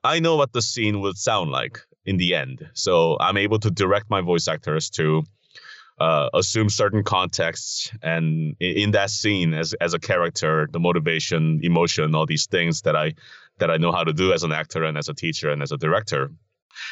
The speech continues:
And then when you, when, and then I'm able to put it together on my own. Um, and it turns out into a, and it's, and it turns out into a product that sounds like it was recorded together,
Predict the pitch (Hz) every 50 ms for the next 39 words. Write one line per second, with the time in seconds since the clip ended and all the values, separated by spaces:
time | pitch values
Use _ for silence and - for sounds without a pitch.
0 | - 113 - 98 95 98 101 98 95 104 110 110 104 101 80 101 104 104 104 104
1 | 104 - 107 113 123 127 127 127 123 120 127 131 131 127 117 113 - 143 139 139
2 | - 117 113 117 117 117 113 107 101 98 92 90 92 98 90 78 67 69 76 73
3 | 80 - - - _ - 87 85 85 80 78 76 73 73 - - 90 87 85 90
4 | 92 - - - 95 90 85 80 85 90 90 80 78 80 78 - - - - _
5 | _ _ _ _ _ _ _ - 104 104 101 - 107 92 85 76 - - 107 110
6 | 117 117 120 120 123 120 117 - 113 107 101 98 92 - 117 113 113 110 117 113
7 | 110 110 104 - 104 92 87 - - 113 110 107 87 76 71 71 65 - - -
8 | - - 82 78 76 78 78 - _ _ _ _ _ - - 110 101 92 90 87
9 | 82 78 76 82 80 78 71 - - - - 90 85 80 78 76 78 - - 78
10 | 71 71 - - 82 78 71 62 53 50 - -